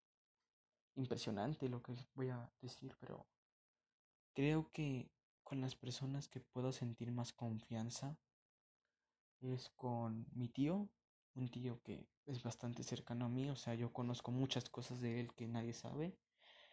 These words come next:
y él conoce bastantes cosas de mí. Bueno, no conoce esto, pero conoce ba-, me conoce, ba-, sabe cómo soy,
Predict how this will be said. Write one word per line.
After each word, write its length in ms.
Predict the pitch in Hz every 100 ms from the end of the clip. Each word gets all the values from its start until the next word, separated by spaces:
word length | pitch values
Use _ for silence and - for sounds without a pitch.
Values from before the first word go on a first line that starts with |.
| - - -
y 80 | 131
él 100 | 131
conoce 360 | 127 123 123
bastantes 460 | 123 117 131 131 123
cosas 340 | - 127 131
de 80 | 131
mí. 180 | 120 123
Bueno, 280 | 123 185 - - _ _ _ -
no 240 | 143 147 143
conoce 420 | 151 139 131 -
esto, 280 | - - - _ _ _ _ _ - - - - - _ _ - - - - - _ _ _ _ _ _ _ _
pero 360 | 160 139 85 - _
conoce 400 | - 143 147 143
ba-, 200 | 147 127 -
me 160 | 151 143
conoce, 440 | 143 135 143 -
ba-, 120 | 131
sabe 320 | 123 - 127
cómo 220 | 120 120 123
soy, 200 | 139